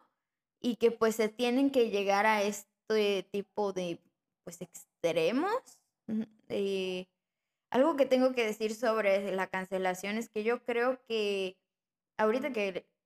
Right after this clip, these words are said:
expliquemos cómo inició, veremos el por qué.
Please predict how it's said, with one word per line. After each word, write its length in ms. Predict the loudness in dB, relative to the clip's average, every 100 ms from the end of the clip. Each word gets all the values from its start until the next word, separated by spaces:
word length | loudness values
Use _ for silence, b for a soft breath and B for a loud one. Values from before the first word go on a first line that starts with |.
| _ -16
expliquemos 760 | -16 _ -8 -6 -4 -4 -4
cómo 240 | -6 -4 -4
inició, 540 | -6 -6 -2 0 0
veremos 420 | -2 -4 -8 -10
el 140 | -10 -8
por 260 | -10 -8
qué. 260 | -8 -10